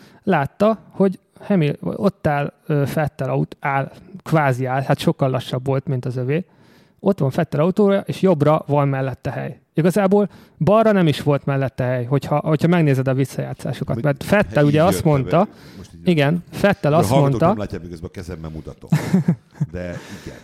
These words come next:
Speaker 1: De Vettel úgy jött a pályán, hogy a, a, mondjuk a baloldali kétharmadát, azt, azt ő elfoglalta.
Speaker 2: Mhm.
Speaker 1: És, ö, Vettel azt mondta, hogy ha Hamilton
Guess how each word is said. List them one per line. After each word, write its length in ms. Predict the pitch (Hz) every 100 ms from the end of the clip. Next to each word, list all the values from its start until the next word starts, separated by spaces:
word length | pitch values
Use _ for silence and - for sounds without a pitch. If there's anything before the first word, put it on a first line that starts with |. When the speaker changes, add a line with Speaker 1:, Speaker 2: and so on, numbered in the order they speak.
| -
Speaker 1:
De 100 | 170
Vettel 360 | 135 254 - 180
úgy 180 | 208
jött 200 | 170 151
a 40 | 131
pályán, 440 | - 180 214 214
hogy 160 | 156 151
a, 260 | 156 - 160
a, 60 | -
mondjuk 260 | 175 170
a 40 | 170
baloldali 480 | 220 175 151 143 139
kétharmadát, 1000 | - 160 131 - 127 131 127 139 190 - -
azt, 240 | 147 -
azt 200 | 151 123
ő 80 | 147
elfoglalta. 680 | 135 123 - - - - 85
Speaker 2:
Mhm. 100 | 87 87 _ _ _ _ _ _ _ _ _ _ _ _ _ _ _
Speaker 1:
És, 200 | - 156
ö, 160 | 160 156 156
Vettel 340 | 214 196 156
azt 200 | 147 151
mondta, 300 | - 139 127
hogy 160 | 175 156
ha 120 | -
Hamilton 640 | 151 269 175 135 151 165